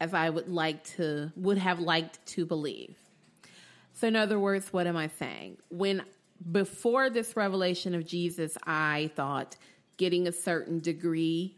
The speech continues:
would give me identity and value.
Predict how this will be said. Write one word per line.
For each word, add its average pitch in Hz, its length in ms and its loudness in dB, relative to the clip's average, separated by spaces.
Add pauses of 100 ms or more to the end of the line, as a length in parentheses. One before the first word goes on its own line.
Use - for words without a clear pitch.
would 180 200 -2
give 170 300 0
me 165 520 0 (280)
identity 165 680 0
and 156 160 -2
value. 156 560 0